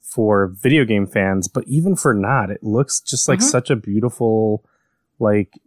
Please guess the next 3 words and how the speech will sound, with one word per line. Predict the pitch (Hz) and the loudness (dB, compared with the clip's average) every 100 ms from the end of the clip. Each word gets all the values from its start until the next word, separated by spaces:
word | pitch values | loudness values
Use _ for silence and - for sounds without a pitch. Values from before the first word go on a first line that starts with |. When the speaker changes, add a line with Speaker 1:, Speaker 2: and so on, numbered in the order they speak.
| - | -4
Speaker 1:
neo | 110 113 117 117 113 110 110 107 107 | 0 2 2 4 4 2 2 2 0
sci-fi | - - 104 107 - 104 101 101 101 98 98 - _ _ | -2 0 2 0 2 2 4 2 2 0 -4 -10 _ _
creature, | - 101 - 156 170 180 180 | -6 -4 -2 -2 -2 -4 -8